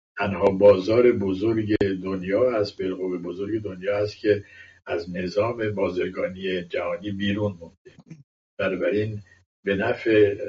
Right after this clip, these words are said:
اقتصادی همه کشورها هم است که ایران، وارد این بازار بشه، از امکانات واقعش استفاده کنه، پتانسیل فوق‌العاده انسانی و طبیعی که داره، اینا رو به کار بگیره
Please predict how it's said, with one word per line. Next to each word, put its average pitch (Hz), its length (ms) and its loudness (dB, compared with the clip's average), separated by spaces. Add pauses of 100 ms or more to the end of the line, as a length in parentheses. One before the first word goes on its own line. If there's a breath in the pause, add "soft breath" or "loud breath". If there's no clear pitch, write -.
(480)
اقتصادی 92 840 0
همه 120 320 -2
کشورها 98 540 -2
هم 104 60 -2
است 101 220 -4
که 98 100 -10
ایران، 92 440 -6 (760)
وارد 98 320 2
این 113 160 -4
بازار 101 380 2
بشه، 95 480 0
از - 300 -8 (880)
امکانات 98 600 -2
واقعش 98 500 2
استفاده 92 500 -2
کنه، 95 240 -4
پتانسیل - 760 -2
فوق‌العاده 98 920 2 (480 loud breath)
انسانی 90 580 -2
و 98 140 -2
طبیعی 87 420 -6
که 95 140 -10
داره، 113 180 4
اینا 113 180 0
رو 113 100 0
به 131 100 -2
کار 135 300 4
بگیره 104 560 0